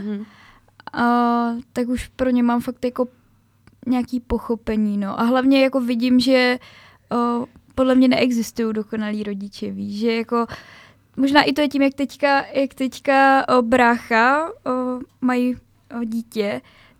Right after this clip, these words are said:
Speaker 2: tak, o, vidím, že ty, jako nikdo se nenarodí s návodem na to, jak vychovávat
Speaker 1: Hmm.
Speaker 2: děti, takže je prostě normální, že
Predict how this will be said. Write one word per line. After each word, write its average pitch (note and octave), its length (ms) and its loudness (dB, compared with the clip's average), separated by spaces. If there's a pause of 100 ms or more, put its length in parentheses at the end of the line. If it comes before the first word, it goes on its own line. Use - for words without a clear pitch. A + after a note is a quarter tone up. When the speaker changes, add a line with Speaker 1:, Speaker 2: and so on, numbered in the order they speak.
(100)
Speaker 2:
tak, B3 220 -2 (240)
o, A3+ 440 -2 (1040)
vidím, A#3+ 320 0
že C4 140 -2 (280)
ty, C4 240 -8
jako B3+ 200 -6
nikdo B3+ 300 0
se C#4 160 -4
nenarodí A3 800 -2 (280)
s - 140 -8
návodem G#3 440 0
na G3+ 80 -4
to, G#3 120 -8
jak G3+ 120 -8
vychovávat G#3 540 -6
Speaker 1:
Hmm. G#3 80 -8
Speaker 2:
děti, G#3 300 -8
takže G#3+ 260 -8
je G#3+ 40 -8
prostě A3 320 -10
normální, G#3+ 600 -2
že G3+ 180 -6